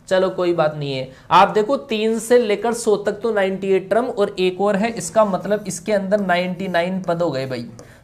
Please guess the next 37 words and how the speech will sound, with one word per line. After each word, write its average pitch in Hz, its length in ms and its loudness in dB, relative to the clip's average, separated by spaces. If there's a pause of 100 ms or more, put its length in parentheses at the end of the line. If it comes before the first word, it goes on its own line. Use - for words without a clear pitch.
नाइंटी 202 500 2
नाइन 214 300 4
पद 233 240 4
हो 208 160 4
गए। 190 160 -2
तो 202 120 0
आप 202 160 6
मुझे 196 220 -4
ये 202 140 -2
बता 196 240 -2
सकते 196 260 -6
हो 196 100 0
क्या 214 240 6 (400)
कि 202 80 0
सर 214 220 6
नाइंटी 190 520 -2
नाइन 202 300 -2
को 208 140 0
अगर 202 160 -2
मैं 208 200 -2
फ़ोर 196 260 -2
से 208 160 -2
डिवाइड 190 380 0
करूंगा 190 480 4
तो 190 180 -6
रिमाइंडर 190 580 -2
जो 226 160 -2
बचेगा 185 600 4
वो 208 140 0
कितना 208 380 0
बचेगा 190 420 -2
बताओ? 170 360 2
अब 165 340 4 (260)
रिमाइंडर 190 420 2
बचेगा 185 380 0
सर 208 340 0
एक। 165 300 -2